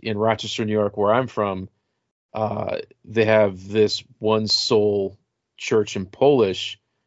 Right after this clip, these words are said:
and you ha-, I have no idea what's going on, but you have to sit there, you have to stare straight forward while this old priest mumbles something in Polish, and then afterwards we have to go through our, like, really weird dogmatic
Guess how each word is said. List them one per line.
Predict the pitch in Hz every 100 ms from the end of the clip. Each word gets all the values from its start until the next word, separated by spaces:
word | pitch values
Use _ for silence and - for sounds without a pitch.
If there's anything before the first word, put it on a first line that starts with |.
| _ -
and | 127 127
you |
ha-, | 127 123
I |
have | 151 123
no | 104 110
idea | 113 107 104
what's | 101 -
going | 104 98
on, | 98 98
but | 92
you | 92 101
have | 104
to | -
sit | - 123 117
there, | 117
you | 107 104
have | 107 -
to |
stare | 98 - - 117 101
straight | 101 - 107 104
forward | 110 101 98 95 92 _ _ _ _ _ _ _ -
while | 113 104 101
this | 156 101 - - _
old | - 113 104
priest | - 123 113
mumbles | 104 101 127 110 -
something | 113 98 98
in | 90
Polish, | - 113 110 92 - - _ _ _ _ _
and | - 117
then | 107
afterwards | 110 - 113 110
we | 107
have | 107
to | 110
go | 104
through | 101 110
our, | 104 101
like, | 98
really | 95 104 110 110
weird | 101 104 104 -
dogmatic | 101 95 90 101 98 95 -